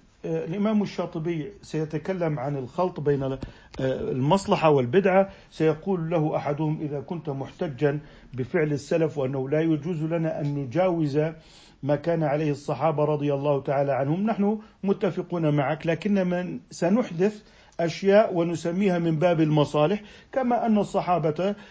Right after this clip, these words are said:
يعني استحدثوا أمورا بعد النبي صلى الله عليه وسلم، مثل تضمين الصناع وكتابة المصحف وتصنيف الكتب وتدوين الدواوين فيما بعد الصحابة رضي الله تعالى عنهم،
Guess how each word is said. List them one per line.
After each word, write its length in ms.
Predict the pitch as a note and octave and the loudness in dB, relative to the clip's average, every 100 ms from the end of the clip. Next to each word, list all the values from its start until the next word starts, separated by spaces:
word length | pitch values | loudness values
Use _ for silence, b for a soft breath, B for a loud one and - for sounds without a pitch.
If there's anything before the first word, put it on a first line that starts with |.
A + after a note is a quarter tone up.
| B - | B -2
يعني 440 | F#3 F3 F#3 G#3 | 0 0 -2 -6
استحدثوا 800 | - - G3+ F#3 F3 F#3 - E3 | -6 -4 -4 -2 -2 -4 -2 -2
أمورا 440 | F#3 A3 D#3 F3 - B B C#3+ | 0 2 2 0 -4 B B -4
بعد 260 | D3+ E3 | -2 0
النبي 460 | E3 D#3 D3+ F3+ D#3+ | 0 0 -2 -4 -4
صلى 280 | - D#3+ D3 | -4 -2 -2
الله 400 | D#3 E3+ D3+ C#3+ | 0 0 2 0
عليه 260 | D#3+ D#3 | 0 -2
وسلم، 680 | C#3 D3 - A3 D3+ G3 - - _ _ _ _ _ _ _ _ - | -2 -2 -2 -2 0 0 -4 -16 _ _ _ _ _ _ _ _ -6
مثل 320 | F#3+ D#3+ D#3 | -4 -4 -2
تضمين 460 | D#3 B2 D3+ D3+ C#3+ | -2 -2 0 0 0
الصناع 580 | B2+ - C3 C#3+ D3 B2 | -8 -6 -4 0 2 2
وكتابة 760 | B2+ C3 C3 D3 C#3+ C3+ B2+ | 0 -2 -2 2 4 2 0
المصحف 540 | B2 C3 D3+ - C3 C3 B B B B | -4 -4 -6 -4 -4 -4 B B B B
وتصنيف 640 | D3+ D3 C#3+ - D3+ D3+ | 0 2 0 2 0 2
الكتب 540 | D3 - D3 C#3+ C#3 C3+ | -2 -2 -2 0 0 0
وتدوين 500 | - C3 B2+ E3+ D#3+ | 0 -2 -2 -2 -2
الدواوين 680 | D3 D3 D3 D3 F3+ G3+ G3 | 0 6 8 8 6 2 0
فيما 280 | D3 D3 | 0 2
بعد 240 | D3 D#3+ D3+ | 2 2 0
الصحابة 500 | - C#3+ F#3 A3 D3 | -2 -4 -2 2 2
رضي 260 | C#3+ C3+ | 2 0
الله 300 | C3+ D#3 C3 | 0 0 0
تعالى 480 | - C3 C#3+ C#3+ D#3 D#3 B B | 0 2 2 2 0 -2 B B
عنهم، 360 | F#3 G#3+ D3+ | 2 4 4